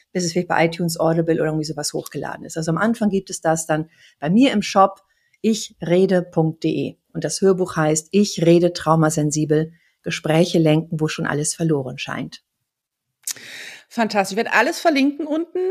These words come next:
Speaker 2: Ich werde, ähm, dich da markieren und auch überall allen Leuten erzählen, dass es das gibt, weil das wirklich so eine wertvolle Arbeit ist und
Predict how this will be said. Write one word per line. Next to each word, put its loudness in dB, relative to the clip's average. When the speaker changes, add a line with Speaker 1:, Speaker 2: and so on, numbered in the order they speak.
Speaker 2:
Ich -4
werde, 4
ähm, 4
dich -6
da 4
markieren 4
und -2
auch 0
überall 4
allen 4
Leuten 2
erzählen, -2
dass -4
es -8
das -6
gibt, -2
weil 4
das -4
wirklich -6
so -2
eine 0
wertvolle 0
Arbeit -2
ist -6
und -8